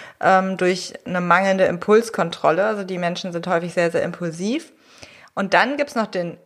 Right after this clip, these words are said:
Borderline-Typus, der hat auch alle Kriterien, also erfüllt auch die Kriterien des impulsiven Kri-, äh, Typus und hat zusätzlich noch weitere Kriterien. Und zwar ist da das Selbstbild gestört,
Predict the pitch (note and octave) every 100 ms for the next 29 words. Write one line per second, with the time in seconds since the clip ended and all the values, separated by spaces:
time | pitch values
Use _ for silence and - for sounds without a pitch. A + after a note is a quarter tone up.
0 | - - E3+ G#3+ A#3+ C4 C4+ D4+ D4+ E4+
1 | F#4+ F#4 - - E3+ F#3 G3 - E3+ F3
2 | - _ F#3 B3 - A#3+ B3+ B3 A#3+ G#3+
3 | G3+ - - G3 F#3+ G#3 G#3 G#3+ G3+ F#3+
4 | F#3 E3+ D#3+ - G3 A#3 D4+ C4+ C4+ C4
5 | B3+ - C4 - A#3+ A#3 A#3 C4 C4 C4
6 | - - - - G3 G#3 G3 - C4 B3+
7 | A3+ - A3 G#3 G3 F3 F3 G3+ F#3+ D3+
8 | D#3+ - F3+ - F3 D3 F3+ F#3 C4 -
9 | - - - G3 - G#3 G#3 G#3+ G#3+ -
10 | - G3 F#3+ F#3 F3+ F3 - F3 F#3 -
11 | - B3+ B3+ C4 - B3 - - B3+ C4
12 | B3+ B3+